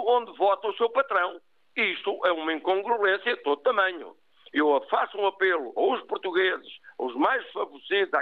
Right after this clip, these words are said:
e até aos favorecidos que têm interesse em desenvolver esta sociedade e este país que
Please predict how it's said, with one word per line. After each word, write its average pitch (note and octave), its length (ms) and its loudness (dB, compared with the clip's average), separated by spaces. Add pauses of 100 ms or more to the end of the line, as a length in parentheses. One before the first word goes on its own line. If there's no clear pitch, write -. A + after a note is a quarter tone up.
(140)
e D3+ 200 -2
até E3 220 0
aos G3+ 200 -2
favorecidos F#3+ 400 -6 (200)
que D#3 120 -6
têm G#3 480 0
interesse F3+ 720 -4 (560)
em F3 340 0
desenvolver F#3 760 0
esta D#3+ 240 -6
sociedade D#3+ 720 0
e F3 60 -2
este D3+ 220 -4
país F3+ 340 -2
que - 140 -16